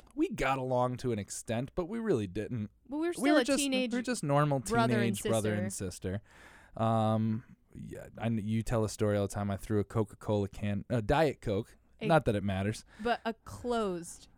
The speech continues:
Speaker 2: Coca-Cola can at me. <laughs>
Speaker 1: At your head. And I missed, so I think that's okay. <laughs>
Speaker 2: It is, it's fine now, but at the time, if you think about a closed Coca-Cola can, and you are li-, much stronger than me,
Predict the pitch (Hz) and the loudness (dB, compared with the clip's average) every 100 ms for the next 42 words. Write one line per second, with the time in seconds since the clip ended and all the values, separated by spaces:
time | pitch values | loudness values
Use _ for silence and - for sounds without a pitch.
0 | _ - 202 214 214 233 226 220 240 220 | _ -8 -6 -4 -6 -4 -4 -4 -6 -6
1 | 196 196 220 _ _ _ _ - 196 180 | -4 -6 -8 _ _ _ _ -4 -2 -2
2 | _ 208 175 220 - - 113 120 120 156 | _ -8 -6 -8 -10 -2 2 2 4 2
3 | 135 107 151 - - - - - - 120 | 2 2 0 -4 -16 -20 -20 -20 -8 -2
4 | 120 170 208 240 277 190 - - - - | 0 0 0 0 0 0 -4 -12 -14 -6
5 | 170 165 190 175 180 - 190 - 196 123 | -4 -4 -6 -2 -2 0 -2 0 0 0
6 | - 139 - - 233 370 - - 302 330 | -2 -2 0 2 2 4 2 2 0 -4
7 | - 277 269 311 330 233 247 339 440 285 | -4 0 2 2 0 -2 -2 -2 -4 -6
8 | 233 233 240 240 269 269 277 226 202 240 | -4 -4 -4 -6 -4 -2 -2 -4 -6 -8
9 | 240 277 254 240 - 277 - 233 233 254 | -6 -8 -2 -2 -2 -6 -6 -4 -4 -6
10 | - - 233 233 233 220 226 - _ - | -8 -6 -4 -4 -4 -2 -4 -6 _ -8
11 | 208 196 190 202 214 240 262 277 269 - | -4 -4 -4 -6 -4 0 2 2 -2 -6
12 | - 202 220 226 226 - 226 214 196 190 | -14 -10 -2 -2 -2 -4 -4 -2 -6 -6
13 | 180 | -8